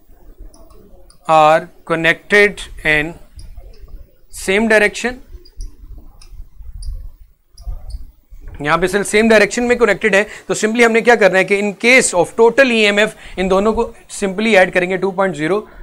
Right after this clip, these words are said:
plus one point five volt, तो हमारे पास total इनकी ईएमएफ़ आ जाएगी, जो कि equal आ रही है हमारे पास, मेरा बेटा, three point five volt के। इसी तरह अगर यही cell आपके पास इस तरह से connect होते कि पहले आपके पास ये आ रहा था,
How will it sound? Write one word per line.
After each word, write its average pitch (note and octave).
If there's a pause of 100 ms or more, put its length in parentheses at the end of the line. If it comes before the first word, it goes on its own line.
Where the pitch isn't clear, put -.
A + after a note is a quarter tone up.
(140)
plus F3
one F3+
point F3+
five E3
volt, F#3+
तो E3
हमारे D3
पास D#3
total F3+ (680)
इनकी D#3+
ईएमएफ़ F3+
आ C#3+
जाएगी, D#3+
जो D#3+
कि E3+
equal F#3+
आ D#3+
रही D#3
है D#3+
हमारे D3
पास, D#3
मेरा D3+
बेटा, C#3 (300)
three G3+
point E3
five D#3
volt F3+
के। G#3+ (1800)
इसी E4
तरह D4+
अगर G#3+
यही G3+
cell D#3 (340)
आपके F3+
पास G3+
इस G#3+
तरह A#3+
से A#3+
connect F#3
होते D#3+ (340)
कि E3+
पहले G3
आपके G3
पास F#3
ये F#3
आ E3+
रहा D#3+
था, D#3+